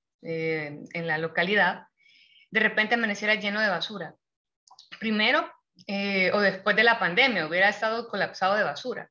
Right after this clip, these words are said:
de, de la cuarentena, perdón. Entonces, eh, de repente, en, a nadie le gusta ir a una quebrada ni acercarse porque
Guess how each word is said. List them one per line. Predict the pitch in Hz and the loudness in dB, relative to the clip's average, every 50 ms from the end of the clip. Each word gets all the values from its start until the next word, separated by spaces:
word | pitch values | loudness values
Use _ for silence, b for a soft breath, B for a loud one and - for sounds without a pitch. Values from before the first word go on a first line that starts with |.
| _ _ | _ _
de, | 160 160 156 151 147 143 135 - _ _ | -8 -6 -4 -4 -6 -6 -8 -10 _ _
de | - 180 | -2 -2
la | 170 170 170 | -2 -2 -2
cuarentena, | 156 143 143 147 - - 196 160 135 - | -4 -6 -6 -4 -2 -2 0 0 -2 -2
perdón. | 165 - - 175 170 160 - - _ B B B B B B B B B B B | -4 -2 -2 -2 -4 -4 -8 -16 _ B B B B B B B B B B B
Entonces, | 196 180 196 190 185 196 220 214 226 220 - - | -12 -10 -8 -8 0 2 2 2 2 0 -6 -4
eh, | - 202 196 190 185 180 175 165 160 | 0 0 2 4 4 4 4 4 2
de | 180 190 | 0 -2
repente, | 185 175 180 - 180 190 190 190 220 226 - - - 202 190 190 | -2 -2 -2 -2 -4 -4 -2 -2 -2 -2 -2 -2 -4 -4 -4 -2
en, | 185 180 175 165 - - _ _ _ _ | -2 -4 -4 -6 -8 -12 _ _ _ _
a | - 202 202 | -2 0 2
nadie | 202 202 208 254 269 269 | 4 4 4 4 4 2
le | 247 | 2
gusta | 233 240 240 - - 214 | 2 0 -2 -2 0 2
ir | 202 202 | 2 2
a | 202 | 4
una | 202 190 180 | 2 2 0
quebrada | 180 156 147 143 147 165 180 202 208 202 - - | 0 -4 -2 2 4 4 4 4 2 0 -4 -6
ni | 190 185 | -6 -6
acercarse | 175 180 180 - 165 - - 180 180 190 - - 196 | -6 -6 -6 -10 -12 0 2 2 2 2 0 -4 -6
porque | - - 160 160 - - 160 143 - | -6 -6 -10 -10 -4 -2 -2 -2 -2